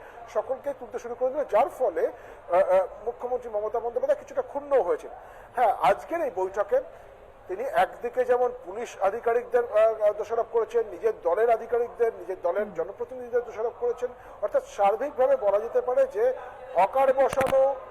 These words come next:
Speaker 1: আহ, জোর করে হকার বসানো, জোর করে হকার উচ্ছেদ করা, এই সম্পূর্ণ বিষয়গুলো নিয়ে মুখ্যমন্ত্রী তার নিজের ক্ষোভ উগরে দিয়েছেন। তার পাশাপাশি তিনি হকারদেরকে যাতে পুনর্বাসন দেওয়া যায়, সেই বিষয়টিও দেখেছেন।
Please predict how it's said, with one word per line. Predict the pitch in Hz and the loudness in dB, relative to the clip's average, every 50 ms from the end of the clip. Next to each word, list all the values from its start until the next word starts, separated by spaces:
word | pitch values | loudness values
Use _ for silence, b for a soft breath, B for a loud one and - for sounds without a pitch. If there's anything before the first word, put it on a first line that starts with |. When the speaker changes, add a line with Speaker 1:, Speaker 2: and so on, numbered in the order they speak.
| - - - | -14 -6 0
Speaker 1:
আহ, | 165 180 180 180 - - | 2 2 2 2 0 0
জোর | 214 240 254 - | 2 2 2 2
করে | - 285 285 | 2 4 4
হকার | 233 240 254 254 262 269 | 4 4 4 2 2 2
বসানো, | 262 269 226 - 262 254 262 262 247 - - - | 2 2 2 0 0 0 0 -2 -4 -6 -12 -8
জোর | - 202 233 240 | -4 -2 -2 0
করে | - 294 254 | 2 2 4
হকার | 175 170 170 - 247 254 | 4 2 2 2 0 0
উচ্ছেদ | 254 - - - 285 - - | 0 -6 -8 -8 -8 -4 0
করা, | 262 254 277 277 B B B B B | 2 2 2 0 B B B B B
এই | 440 480 - | -2 -2 -2
সম্পূর্ণ | - - 277 285 - - 330 339 349 349 294 | 0 0 0 0 0 0 -6 -4 0 0 -2
বিষয়গুলো | 247 226 214 - 254 240 240 240 247 254 247 254 254 | -2 -2 -2 0 2 2 2 0 0 2 2 2 2
নিয়ে | 226 247 277 277 | 4 0 0 0
মুখ্যমন্ত্রী | 240 - - - 440 - 508 - - - | -2 -8 -12 -12 -10 -8 -8 -8 -4 -2
তার | 220 208 | -2 -2
নিজের | - - - 233 - - | -2 -2 -4 -4 -4 -4
ক্ষোভ | - 196 220 - - - | -6 -6 -6 -4 -6 -10
উগরে | 185 190 202 - | -8 -6 -6 -6
দিয়েছেন। | 170 180 - - 147 - B B B B B B | -6 -8 -10 -10 -14 -14 B B B B B B
তার | 220 226 220 - | 0 0 0 2
পাশাপাশি | 233 233 233 311 339 330 233 - - - 208 - B B B B - | -2 0 0 0 2 2 0 0 -2 -8 -14 -14 B B B B -10
তিনি | 254 285 311 302 311 311 - B B B B - - | -8 -6 -4 -4 -4 -6 -8 B B B B -4 0
হকারদেরকে | - - 302 - 277 294 285 285 - 302 294 302 302 302 - 302 302 277 | 0 0 2 4 4 4 4 2 2 2 2 2 2 -2 -4 -4 -2 0
যাতে | 269 262 262 262 - | 0 -2 -2 -4 -8
পুনর্বাসন | 208 214 233 269 285 302 277 - 285 294 269 240 | -6 -2 0 0 2 2 2 2 0 -6 -4 0
দেওয়া | 247 233 208 185 | 2 2 2 2
যায়, | 170 190 214 | 2 2 0
সেই | 226 - 254 269 262 | 0 0 -4 -4 -4
বিষয়টিও | 254 - - 277 262 - 269 254 | -6 -4 -4 -4 -4 -4 -4 -4
দেখেছেন। | 240 202 208 - 220 226 | -4 -4 -4 -4 -6 -8